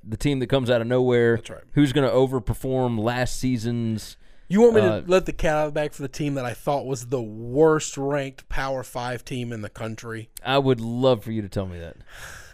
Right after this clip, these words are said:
Speaker 2: And
Speaker 1: You
Speaker 2: I,
Speaker 1: gonna say Arkansas?
Speaker 2: I was gonna say Arkansas.
Speaker 1: Yeah.
Speaker 2: And I can't believe I totally forgot about Rutgers and Oregon State, which I know Oregon State's getting better.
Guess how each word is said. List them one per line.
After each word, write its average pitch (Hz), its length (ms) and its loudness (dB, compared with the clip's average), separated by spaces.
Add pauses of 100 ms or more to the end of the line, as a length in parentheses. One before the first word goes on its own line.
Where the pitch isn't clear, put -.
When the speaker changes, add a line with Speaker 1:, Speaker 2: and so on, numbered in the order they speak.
(180)
Speaker 2:
And 160 100 -2
Speaker 1:
You 180 100 -2
Speaker 2:
I, 165 120 4
Speaker 1:
gonna 156 160 4
say 147 120 4
Arkansas? 139 500 2
Speaker 2:
I 131 100 -2
was 170 240 2
gonna 131 120 -6
say 117 160 -8
Arkansas. 87 680 -12
Speaker 1:
Yeah. 123 300 6
Speaker 2:
And 190 80 8
I 190 60 8
can't 269 340 4
believe 220 320 4
I 156 100 0
totally 220 300 8
forgot 175 300 2
about 147 180 -2
Rutgers 160 480 0
and 120 160 -8
Oregon 156 280 0
State, 156 300 -2
which 135 160 -8
I 143 80 -2
know 143 180 -4
Oregon 120 280 -10
State's 117 240 -12
getting 110 180 -8
better. 104 320 -6